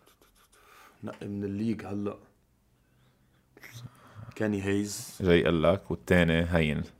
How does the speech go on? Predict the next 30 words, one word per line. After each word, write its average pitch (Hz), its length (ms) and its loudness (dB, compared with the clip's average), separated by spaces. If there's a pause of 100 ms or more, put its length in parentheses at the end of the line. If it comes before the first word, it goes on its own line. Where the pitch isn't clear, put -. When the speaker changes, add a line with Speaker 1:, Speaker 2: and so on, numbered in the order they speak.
(300)
Speaker 1:
التاني 87 920 -6
كليف. - 180 -10
Speaker 2:
كليف، - 440 -2
مية 85 180 2
بالمية. 76 160 0
Speaker 1:
إيه. 73 140 2
Speaker 2:
أنا 87 140 6
هيك 90 100 4
فكرت. 82 440 -2
Speaker 1:
مم. 98 80 2
Speaker 2:
إنه 90 160 6
كاني 110 380 8
بتكون 101 320 2
أنت 95 160 0
عم 87 120 6
بتركب 92 360 4
حدا 92 340 6
فيترن 87 460 8
لهدول 87 380 4
Speaker 1:
صح. 85 60 2
Speaker 2:
الشبيب 85 420 0
الصغار، 87 580 4
وكليف 101 300 4
Speaker 1:
صح، - 180 -12
صح. 104 120 -6
Speaker 2:
دوميننس 82 540 6
under 78 200 -2
the 73 120 -2
basket. - 460 0
Speaker 1:
صح. - 100 -16